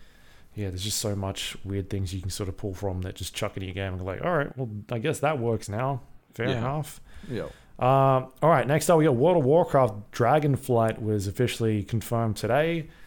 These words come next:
Speaker 1: Um, the next expansion for World of Warcraft.
Speaker 2: Yep.
Speaker 1: Uh, a bunch of new things are adding to this game. Uh, new area,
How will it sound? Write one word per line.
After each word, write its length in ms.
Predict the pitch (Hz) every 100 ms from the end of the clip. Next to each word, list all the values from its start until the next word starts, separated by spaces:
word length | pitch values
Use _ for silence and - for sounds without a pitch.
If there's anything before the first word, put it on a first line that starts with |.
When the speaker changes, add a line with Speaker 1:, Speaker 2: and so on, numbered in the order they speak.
| - - -
Speaker 1:
Um, 220 | 98 95
the 140 | 101 95
next 320 | 110 107 -
expansion 800 | 107 - 107 107 - 104 104 95 -
for 140 | 104
World 220 | 98 110
of 60 | 95
Warcraft. 640 | 104 123 - 151 147 - - _ _ _ -
Speaker 2:
Yep. 140 | 104 113
Speaker 1:
Uh, 20 |
a 120 | 110
bunch 300 | 101 139 151
of 40 | 151
new 120 | 139
things 280 | 139 135 110
are 60 | 120
adding 180 | 123
to 80 | 113
this 200 | 110 117
game. 500 | - 120 117 117 117
Uh, 300 | 120 104 104
new 320 | 110 123 127 123
area, 640 | 117 120 135 131 131 127